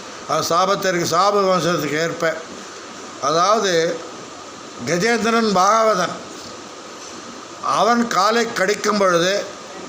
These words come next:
பாகவதனின் ஸ்ரீபாதீர்த்தம் கஜேந்திரனுடைய பாதமானது பட்டு அது ஸ்ரீபாதீர்த்தமாக முதலை உட்கொண்டபடியால் முதலைக்கும் மோட்சம் கிடைத்தது. பாகவதர்களின் ஸ்ரீபாதீர்த்தம்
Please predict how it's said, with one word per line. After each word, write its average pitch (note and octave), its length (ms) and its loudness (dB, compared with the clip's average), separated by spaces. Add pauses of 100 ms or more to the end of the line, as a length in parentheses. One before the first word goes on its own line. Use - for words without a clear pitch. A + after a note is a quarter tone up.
(280)
பாகவதனின் A#3 760 4
ஸ்ரீபாதீர்த்தம் A3+ 1080 4 (540)
கஜேந்திரனுடைய A3+ 680 4
பாதமானது G#3+ 680 6
பட்டு F3 320 0 (680)
அது F3+ 200 2
ஸ்ரீபாதீர்த்தமாக G3 1200 2 (520)
முதலை A3 380 4
உட்கொண்டபடியால் F3+ 1040 4 (580)
முதலைக்கும் F#3+ 720 2 (420)
மோட்சம் G#3 420 2
கிடைத்தது. F3 580 2 (640)
பாகவதர்களின் G#3+ 1040 4
ஸ்ரீபாதீர்த்தம் G3+ 880 4